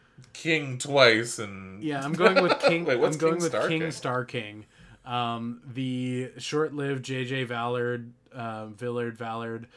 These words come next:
Speaker 2: Uh, it's like He-Man on acid. It's, like, hyper violent
Speaker 1: Oh.
Speaker 2: and hyper, like, strangely psychedelic and sexual. Um,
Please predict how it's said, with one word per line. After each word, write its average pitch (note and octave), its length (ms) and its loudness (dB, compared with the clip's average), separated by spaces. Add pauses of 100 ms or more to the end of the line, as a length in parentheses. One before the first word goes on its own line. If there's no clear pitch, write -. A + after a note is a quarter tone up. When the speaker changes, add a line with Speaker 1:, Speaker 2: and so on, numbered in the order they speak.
(240)
Speaker 2:
Uh, A2+ 600 -4 (500)
it's C3 180 -10
like D3 160 0
He-Man D3 480 -2
on C3+ 140 0
acid. B2+ 560 -2
It's, C3 220 -10
like, A#2+ 180 -4
hyper C3+ 420 -4
violent B2 540 4
Speaker 1:
Oh. - 80 0
Speaker 2:
and A#2 80 -6
hyper, B2 520 -4 (440)
like, A#2+ 240 -6
strangely B2+ 680 -6
psychedelic A#2+ 720 -4
and A#2+ 140 -6
sexual. A#2+ 640 -4 (400)
Um, A2+ 460 -4